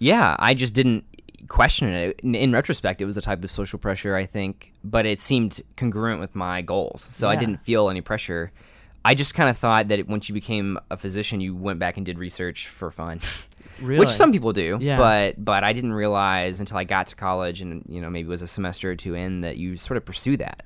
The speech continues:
Speaker 1: in and of itself.
Speaker 2: Right.
Speaker 1: And
Speaker 2: Yeah.
Speaker 1: yeah, and I really got on board and thought, "Oh, maybe I'll do this research thing." And,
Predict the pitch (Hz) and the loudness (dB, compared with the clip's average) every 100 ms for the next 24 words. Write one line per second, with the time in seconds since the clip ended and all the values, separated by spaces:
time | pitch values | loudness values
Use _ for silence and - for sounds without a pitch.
0 | - 107 101 85 - 92 - - 135 135 | -10 -6 -4 -4 -6 -6 -8 -6 -6 -6
1 | - - - - - - 107 101 98 95 | -8 -16 -20 -20 -12 -2 0 0 0 -2
2 | 90 123 143 - 107 104 87 101 101 95 | -2 -4 -6 -4 -2 0 0 0 0 0
3 | 90 90 92 92 95 92 87 - 98 95 | -2 -2 -4 -4 -4 -4 -8 -10 -6 -4
4 | 90 104 95 95 - 165 104 101 104 98 | 0 4 4 2 -2 -4 -2 -2 -2 -4
5 | 98 - 113 - 101 - 92 90 90 87 | -6 -8 -10 -8 -10 -10 -8 -8 -8 -8
6 | 85 | -10